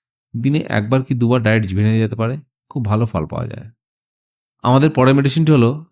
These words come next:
আর্সেনিকাম অ্যালবাম। যেখানে দেখা যায় রোগী প্রচণ্ড চিন্তিত, খুব অস্থির এবং ভবিষ্যৎ নিয়ে আতঙ্কিত। এই ওষুধ তাদের ক্ষেত্রে খুব উপকারী। রোগী সবসময় কিছু ভাবেন, যেন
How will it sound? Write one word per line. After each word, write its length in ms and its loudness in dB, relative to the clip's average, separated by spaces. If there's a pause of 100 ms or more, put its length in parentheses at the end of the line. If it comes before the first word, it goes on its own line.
আর্সেনিকাম 520 2
অ্যালবাম। 320 0 (1300)
যেখানে 360 2
দেখা 240 2
যায় 220 2 (100)
রোগী 260 2
প্রচণ্ড 400 -2
চিন্তিত, 400 -2 (840)
খুব 160 -2 (100)
অস্থির 520 0
এবং 220 0
ভবিষ্যৎ 460 0
নিয়ে 220 -2
আতঙ্কিত। 480 -2 (1200)
এই 120 4
ওষুধ 380 2 (480)
তাদের 200 2
ক্ষেত্রে 240 -4
খুব 200 -2
উপকারী। 400 -4 (800)
রোগী 320 4
সবসময় 400 0
কিছু 240 -2
ভাবেন, 420 0 (1300)
যেন 200 2